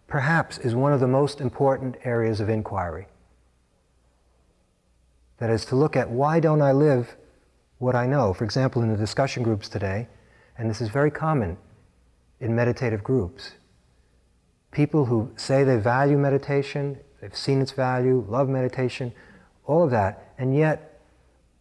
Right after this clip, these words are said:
are unable to really do it wholeheartedly, as wholeheartedly as they would like to,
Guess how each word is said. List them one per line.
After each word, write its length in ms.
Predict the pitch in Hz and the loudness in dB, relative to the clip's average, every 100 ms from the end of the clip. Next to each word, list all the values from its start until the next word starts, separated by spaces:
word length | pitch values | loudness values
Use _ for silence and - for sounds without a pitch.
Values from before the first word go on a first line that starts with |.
| _ | _
are 200 | 131 135 | -2 0
unable 400 | 156 160 165 156 | 2 4 6 4
to 140 | 139 143 | 2 2
really 600 | 135 156 156 151 143 131 - 139 | 4 6 6 6 4 0 -8 0
do 220 | 151 175 | 2 2
it 100 | - - - - _ _ _ _ _ _ - | 0 -10 -20 -20 _ _ _ _ _ _ -6
wholeheartedly, 560 | 139 127 151 117 95 | -4 0 0 2 0
as 140 | 92 101 | -2 -4
wholeheartedly 580 | 120 131 131 127 117 120 | -2 0 2 2 2 0
as 140 | 107 | 2
they 80 | 113 | 0
would 100 | 110 | 2
like 320 | 120 127 - | 2 0 -2
to, 180 | 95 | -10